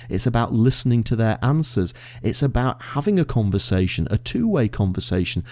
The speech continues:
about building trust, surely some of those compliance concerns and some of those compliance constraints should melt away.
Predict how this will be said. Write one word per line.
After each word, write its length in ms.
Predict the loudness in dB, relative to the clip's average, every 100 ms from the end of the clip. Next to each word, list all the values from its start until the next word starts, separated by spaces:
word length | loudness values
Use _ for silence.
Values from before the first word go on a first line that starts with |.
| -10
about 380 | -4 0 0 2
building 400 | 2 2 0 -2
trust, 520 | 0 0 0 -2 -8 -6
surely 580 | 0 4 6 6 2 0
some 320 | 0 4 4
of 100 | 4
those 220 | 2 2
compliance 520 | 2 2 4 2 2
concerns 720 | 2 0 2 2 4 2 0 -4 -18 -20 -4 0
and 100 | 0
some 220 | 2 2
of 60 | 2
those 200 | 0 2
compliance 560 | 0 0 2 2 0
constraints 920 | 0 -2 -2 0 2 2 0 -4 -8 -10 -20 -20 -12
should 300 | -2 0 2
melt 400 | 4 2 0 0
away. 500 | 2 2 2 0